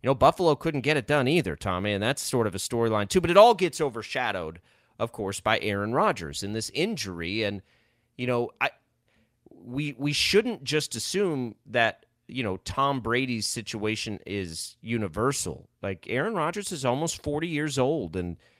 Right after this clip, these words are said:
you know, the calf injury is a bit of a red flag for an Achilles anyway. And, you know, I saw stuff this morning, like, is the field to blame? No, like, nothing's to blame. It was just, like, a weird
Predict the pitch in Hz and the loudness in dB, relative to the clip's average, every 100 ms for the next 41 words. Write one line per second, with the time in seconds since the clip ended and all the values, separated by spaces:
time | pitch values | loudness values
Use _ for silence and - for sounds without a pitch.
0 | _ - 95 107 117 - 120 131 147 143 | _ -6 -4 -4 -4 4 6 6 2 2
1 | 127 139 143 143 139 120 107 123 127 123 | 0 0 2 2 2 -2 -2 -2 0 0
2 | 127 123 127 123 127 - 120 104 - 131 | 0 0 2 4 2 0 -2 -2 -2 -2
3 | 127 107 101 131 139 131 131 131 123 104 | 0 -2 0 0 2 4 4 4 2 0
4 | - - _ 285 233 220 220 208 - 190 | -8 -20 _ 4 6 6 4 4 4 0
5 | 175 170 - 147 151 143 135 127 135 123 | 0 -2 -2 0 2 2 0 0 0 0
6 | 113 123 139 139 127 127 127 120 180 147 | -4 0 2 2 0 0 -2 -2 -2 2
7 | 110 82 87 135 135 208 - 320 - 107 | 2 0 -4 -6 -4 -4 -2 -6 -4 -6
8 | - 87 175 160 127 165 196 180 - 180 | -4 0 2 2 2 -2 -4 -6 -4 -6
9 | - 147 104 120 151 160 131 | -4 -8 -4 -2 0 -2 -6